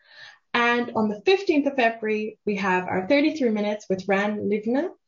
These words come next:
Director General of the Ramon Foundation. All our events are going to be online on Eventbrite. As always, we love to hear your feedback, so please check in with us on Twitter, Facebook, and LinkedIn.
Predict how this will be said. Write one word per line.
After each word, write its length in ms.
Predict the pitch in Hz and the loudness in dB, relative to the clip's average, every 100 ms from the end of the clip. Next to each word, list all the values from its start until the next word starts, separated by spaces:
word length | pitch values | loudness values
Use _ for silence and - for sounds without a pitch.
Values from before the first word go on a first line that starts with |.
| _ _ _ - | _ _ _ -2
Director 400 | 233 247 254 269 | 2 2 2 -2
General 400 | 247 233 233 226 | 0 0 0 -2
of 120 | - | -2
the 60 | 214 | -4
Ramon 460 | 220 208 185 - - | -2 -2 -2 -4 -6
Foundation. 680 | - 175 - - - - - _ _ _ _ _ _ _ _ - | -6 -4 -6 -8 -8 -10 -14 _ _ _ _ _ _ _ _ 2
All 160 | 254 | 4
our 160 | 311 320 | 6 4
events 380 | 285 226 233 - | 2 2 0 -2
are 80 | 202 | -2
going 240 | 190 190 | 0 0
to 100 | 196 | -2
be 140 | 190 | -4
online 380 | - 180 180 180 | 0 2 2 2
on 120 | 175 | 0
Eventbrite. 680 | 190 175 165 180 190 - - - _ _ _ _ _ _ _ - | -2 -2 -6 -6 -6 -6 -8 -16 _ _ _ _ _ _ _ 2
As 220 | 254 254 | 2 4
always, 600 | 277 302 330 330 - _ - | 4 6 4 0 -6 _ -8
we 160 | 226 233 | 0 2
love 260 | 233 254 | 2 2
to 100 | 269 | -2
hear 220 | 247 254 | 0 2
your 200 | 233 233 | 2 0
feedback, 580 | 233 214 185 185 175 - - _ _ | -2 -6 -4 -4 -4 -6 -14 _ _
so 180 | - | -2
please 380 | 233 - 294 302 | -2 2 2 4
check 160 | 311 240 | 0 0
in 140 | 220 | 0
with 100 | 208 | 0
us 320 | 208 208 - - | 0 0 -4 -6
on 160 | 185 190 | -8 -4
Twitter, 500 | 294 277 269 269 269 | 0 2 4 2 2
Facebook, 420 | 202 220 - 208 | 0 -2 -4 -6
and 160 | 202 190 | -2 -2
LinkedIn. 540 | 190 185 175 175 180 | -4 -4 -4 -4 -6